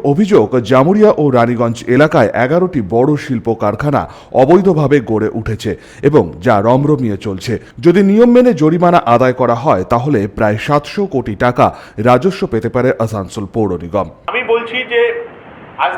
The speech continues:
Speaker 2: থেকে প্রায় এক বছর আগে আমরা এটা জনসমক্ষে নিয়ে এসেছিলাম যে আসানসোল পৌর নিগম কারো কমপ্লেন বেসিসে না, সুও মোটো নিজে নিজে অন্তত এগারোটা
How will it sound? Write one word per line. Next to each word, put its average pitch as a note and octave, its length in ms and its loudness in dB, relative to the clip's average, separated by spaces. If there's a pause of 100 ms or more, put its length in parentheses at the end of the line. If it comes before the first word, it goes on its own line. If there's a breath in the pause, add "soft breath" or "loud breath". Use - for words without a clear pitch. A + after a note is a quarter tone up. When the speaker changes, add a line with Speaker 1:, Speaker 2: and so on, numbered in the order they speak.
Speaker 2:
থেকে A#3 180 -6
প্রায় G#3 380 -2 (1120)
এক F3 200 -4
বছর G#3+ 240 -2
আগে F#3 220 -2
আমরা F3+ 300 0 (140)
এটা E3 220 -6
জনসমক্ষে D#3 540 -6
নিয়ে A#2 160 -16
এসেছিলাম - 280 -20 (800)
যে F#3+ 160 -6
আসানসোল B3+ 640 -2
পৌর A#3+ 240 0
নিগম E3+ 240 -4 (400)
কারো - 180 -2
কমপ্লেন A3+ 460 -4
বেসিসে - 360 -6
না, - 120 -10 (420)
সুও D4+ 320 -2
মোটো G3+ 240 -2
নিজে B3 240 -4
নিজে - 200 -12 (960)
অন্তত B3+ 680 -4
এগারোটা B3 800 0